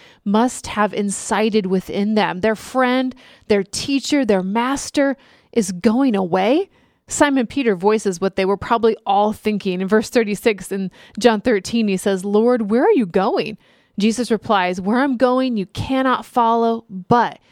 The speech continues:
you will follow later." So as we dig into this next "I am" statement here on Vows to Keep Radio,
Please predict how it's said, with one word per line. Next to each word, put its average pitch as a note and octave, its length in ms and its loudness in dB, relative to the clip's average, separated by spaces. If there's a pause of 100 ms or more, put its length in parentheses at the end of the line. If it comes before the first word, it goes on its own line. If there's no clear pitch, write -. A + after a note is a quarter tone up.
(220)
you G3+ 200 0
will F3 460 2 (180)
follow F#3 680 -2 (240)
later." F3+ 600 -4 (460)
So - 140 2
as A3 140 2
we A3+ 80 2
dig B3+ 240 -2
into B3+ 180 -2
this A3+ 240 0
next A3 380 -4
"I G#3+ 140 -2
am" G#3 260 0
statement G#3 480 -4
here A3 200 0
on F#3+ 160 -2
Vows F#3+ 300 -2
to - 80 -8
Keep G3+ 320 -4
Radio, F3+ 640 0